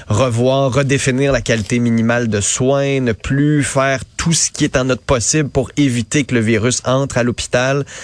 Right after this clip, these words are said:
freiner l'entrée de patients, puis on pourrait même reporter les chirurgies non urgentes et semi-urgentes des gens les plus à risque, dont les non-vaccinés.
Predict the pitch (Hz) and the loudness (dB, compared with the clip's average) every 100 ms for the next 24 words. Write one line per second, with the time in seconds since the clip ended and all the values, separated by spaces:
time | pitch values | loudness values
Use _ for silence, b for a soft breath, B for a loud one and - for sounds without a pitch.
0 | B B - - 135 135 147 139 120 139 | B B -4 -2 0 2 2 2 0 -2
1 | 117 131 110 - 123 127 135 127 107 95 | -2 -2 -2 0 0 2 0 0 -2 -2
2 | 113 117 123 110 123 131 117 - 143 131 | 0 0 0 2 0 0 -4 -2 0 2
3 | - - 131 120 113 107 135 123 120 117 | 0 0 2 2 2 2 2 2 2 0
4 | 101 117 123 117 101 - 113 120 101 101 | 0 0 0 -2 -2 0 2 2 0 0
5 | 123 135 B B B B 110 104 127 117 | 0 -2 B B B B 0 2 2 0
6 | - 110 107 117 135 120 120 127 123 107 | 0 2 2 2 0 0 0 2 2 2
7 | 113 131 127 110 - 110 107 143 | 2 2 0 -2 -2 0 0 0